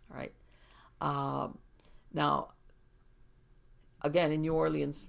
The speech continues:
but in other places, this is the first night, an official kickoff to Mardi Gras, all right. Uh, in March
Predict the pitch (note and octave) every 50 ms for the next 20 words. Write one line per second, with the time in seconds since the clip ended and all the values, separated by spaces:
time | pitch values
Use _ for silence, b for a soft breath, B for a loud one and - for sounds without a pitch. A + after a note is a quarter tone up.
0 | - - - D3+ D#3+ D#3 D#3 D#3 E3 E3+ E3+ E3 E3 - - D3+ D3 C#3+ - D3+
1 | C#3+ C3+ D3+ D3 D#3 D#3 D3 D#3 C#3+ - - D#3 D3+ - - D#3+ D3 C#3+ C#3+ -
2 | D3 C#3+ C3+ - - - F3 F3 - - E3 D#3+ - - - D#3 - - D3 D3
3 | C#3+ - - - D3 D3 D3 D3+ D#3 D#3+ D#3 D3 - - - - - - - -
4 | - _ _ - b b b b b b b b b b b b - C#3 - F#2+
5 | G2 G2 G2+ - - - - - b b b b b b b - D3 C#3 C3+ C#3
6 | C#3 - - - - - - - - - - - - E3 E3+ E3 D#3+ D#3+ D#3+ D#3+
7 | E3 D#3+ E3 F3 F#3 G3+ A3 A#3+ - - - - - - - - -